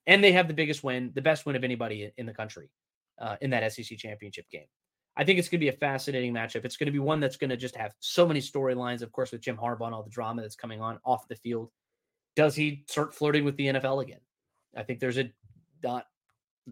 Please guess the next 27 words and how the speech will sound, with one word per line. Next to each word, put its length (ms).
small, 580
there's 180
a 60
not 260
zero 560
chance 260
that 120
that 180
starts 260
happening 400
over 120
here 160
the 60
next 180
couple 260
of 100
weeks. 320
At 100
least 160
he 80
starts 200
hearing 220
some 120
of 40
those 140
questions. 420
But 160